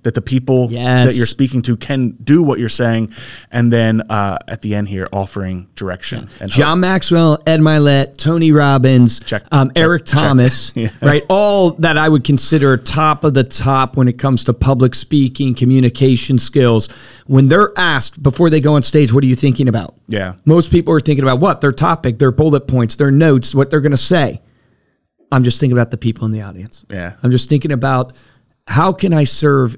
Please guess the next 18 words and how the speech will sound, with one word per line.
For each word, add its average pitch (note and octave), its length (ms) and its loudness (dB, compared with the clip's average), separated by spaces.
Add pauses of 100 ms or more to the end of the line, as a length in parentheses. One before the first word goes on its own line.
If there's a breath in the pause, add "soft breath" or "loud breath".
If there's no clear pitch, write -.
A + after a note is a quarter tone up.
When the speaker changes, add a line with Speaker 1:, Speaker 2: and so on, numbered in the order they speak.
Speaker 2:
them? A2 360 -4 (160)
Speaker 1:
Mm-hmm. G2 400 -8
Speaker 2:
How D#3 220 0
can E3+ 180 0
I D#3 140 0
give C3 340 0
back C3 240 -2
to B2+ 100 -2
them? B2+ 240 4 (300 loud breath)
And D3 180 4
I, A3 260 2 (640)
um, C#3+ 500 2 (220)
focused A3 440 0
on C3+ 120 0
that B2 180 -2
for D#3+ 140 -2
eight D3+ 140 0
percent. D#3 360 -2